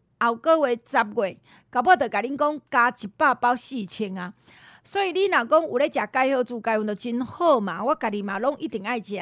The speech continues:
咱的钙壳珠钙粉足幼的，伊是用来自日本一万五千目的纳米珍珠粉。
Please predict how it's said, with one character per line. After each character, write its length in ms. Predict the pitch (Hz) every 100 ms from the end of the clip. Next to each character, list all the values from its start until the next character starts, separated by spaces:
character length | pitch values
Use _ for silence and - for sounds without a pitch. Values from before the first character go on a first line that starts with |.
| 185 - - - - _ -
咱 160 | 415
的 120 | 392
钙 240 | - 359 349
壳 140 | 330
珠 180 | 330 320
钙 160 | 277 294
粉 140 | 269
足 120 | - 311 -
幼 320 | - 226 175 127
的， 60 | 165 _ _ _ -
伊 140 | 320
是 140 | -
用 200 | 254 240
来 240 | 240 226 220
自 240 | 196 220
日 120 | 208 202
本 320 | - 349 262
一 100 | -
万 260 | 196 220 220
五 200 | 202 185
千 200 | 190 226
目 160 | 214 202
的 100 | 185
纳 180 | 247 254
米 140 | 175
珍 220 | - 170
珠 200 | 165 175
粉。 320 | 175 240 185